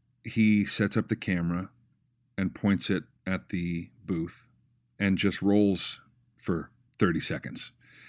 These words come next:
And then he moves the camera, and he does it again, and then he moves the camera, and he does it again, and he moves the camera, and he does it again. And as he's doing this, everyone in the room is slowly realizing what he's doing, that he's never gonna shoot the inside of this thing.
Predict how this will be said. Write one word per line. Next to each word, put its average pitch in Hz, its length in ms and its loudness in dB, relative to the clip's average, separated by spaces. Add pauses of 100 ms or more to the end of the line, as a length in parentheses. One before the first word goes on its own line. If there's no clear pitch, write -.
(300)
And 101 140 4
then 117 80 6
he 117 80 8
moves 120 300 8
the 90 80 -2
camera, 82 340 -6
and 82 80 -8
he 92 80 0
does 90 220 -4
it 82 80 -6
again, 85 400 -2
and 87 100 -8
then 90 80 -4
he 90 80 -2
moves 98 300 0
the 90 80 -6
camera, 80 320 -6
and 78 80 -8
he 78 60 -6
does 80 180 -6
it 80 100 -10
again, 80 420 -4
and 80 120 -10
he 82 40 -6
moves 95 300 0
the - 80 -6
camera, 80 380 -6
and 78 80 -6
he 78 80 -6
does 80 180 -6
it 76 100 -10
again. 82 400 -4 (320)
And 92 160 -2
as 110 220 0
he's 92 220 0
doing 113 360 4
this, 85 300 -4 (260)
everyone 123 360 6
in 113 60 10
the 107 100 6
room 107 560 8
is - 160 -2
slowly 110 360 2
realizing 98 600 4
what 87 100 -2
he's 82 160 -4
doing, 92 400 2 (640)
that 87 220 -4
he's 113 280 4
never 98 300 4
gonna 87 180 -2
shoot 98 300 0
the 87 120 -2
inside 92 400 -4
of 85 60 -6
this 78 220 -12
thing. - 220 -18